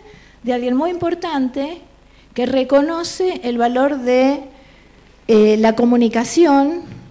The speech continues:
humana y las redes. Entonces, como conclusiones,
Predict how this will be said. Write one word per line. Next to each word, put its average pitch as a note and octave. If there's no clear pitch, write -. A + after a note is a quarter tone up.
humana C4+
y B3+
las A3+
redes. G3+
Entonces, F#4
como G4
conclusiones, A#3